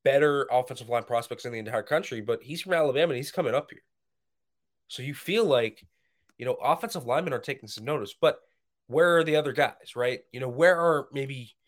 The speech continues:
some more realistic targets? You don't wanna just shoot for the stars.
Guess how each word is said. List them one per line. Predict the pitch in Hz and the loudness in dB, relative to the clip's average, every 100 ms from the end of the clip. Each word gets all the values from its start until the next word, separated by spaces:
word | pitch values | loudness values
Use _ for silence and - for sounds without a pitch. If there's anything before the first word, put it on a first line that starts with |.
| _ _ _ | _ _ _
some | - - 156 | -12 -6 -4
more | 160 151 | 2 2
realistic | 127 143 139 143 - - | 2 -4 -4 -6 -8 -10
targets? | 120 - - - - _ _ _ _ _ _ _ _ _ _ _ _ _ _ _ _ _ _ _ _ _ | -12 -12 -18 -20 -20 _ _ _ _ _ _ _ _ _ _ _ _ _ _ _ _ _ _ _ _ _
You | 123 | 2
don't | 175 139 131 | 4 4 -2
wanna | 131 156 160 | 0 4 4
just | 135 135 | 0 -4
shoot | - - 143 | -8 -8 -10
for | - 135 | -10 -12
the | - | -10
stars. | - 135 - - _ - | -2 -2 -2 -12 _ -20